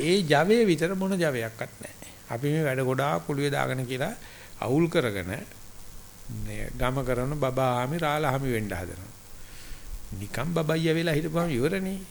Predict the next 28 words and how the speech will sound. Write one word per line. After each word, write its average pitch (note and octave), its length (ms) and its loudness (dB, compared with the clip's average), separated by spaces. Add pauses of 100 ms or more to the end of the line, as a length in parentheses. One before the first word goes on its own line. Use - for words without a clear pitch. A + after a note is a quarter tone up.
තියෙන A2+ 280 0
වැඩි A2+ 320 2
කරපුවා A2 320 -4
ඕන G#3 240 4
තරම් F3 260 2
කරතයි. A#2+ 360 0
ඔය B2+ 220 0 (200)
කවුරු E3 440 0
මොන E3+ 200 4
ජාති G3 320 2
කරුවක්වත් A2 540 -2
ඔය C#3 160 2 (120)
ඔයගොල්ලෝ E3 540 0 (500)
ඔය C3 140 -4
හිතාගෙන F3+ 540 2
ඉන්න F#3 220 0
කාර්යබහුල D#3+ 560 4
ජීවිතයේ C#3+ 580 0
ඔයිත D3+ 240 2
වැඩිය D#3 280 2
අඩු D3 240 0
පැය F3 240 2
ගානකින් F3 480 0
කරතයි. - 400 -4 (520)
ඒක E3+ 420 6
නම් D#3 220 0
සීයට C#3 340 -2
සීයක් B2 400 -4